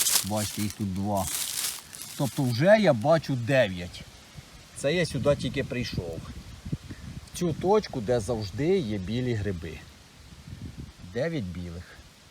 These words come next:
Дев'ять штук зрізав з одної сторони. Тепер перейшов на іншу. Дивіться. Один.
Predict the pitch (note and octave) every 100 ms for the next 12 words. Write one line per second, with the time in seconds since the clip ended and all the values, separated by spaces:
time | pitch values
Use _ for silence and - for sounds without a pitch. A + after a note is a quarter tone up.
0 | - - - - - - - - A#2 D3
1 | D#3+ D3 - D3 C3 E3 D3 D3+ C3 D#3
2 | F3 E3+ C3+ - A#2 A2+ F#2+ E2+ - -
3 | - - - - - A2+ D#3 C#3+ D#3+ D3+
4 | F3 D#3+ D#3+ E3 F3 D#3+ G#2+ F2 - -
5 | A2 A2+ G2 - D#2+ - - - - -
6 | - - C3 A#2+ C#3 D3 D3+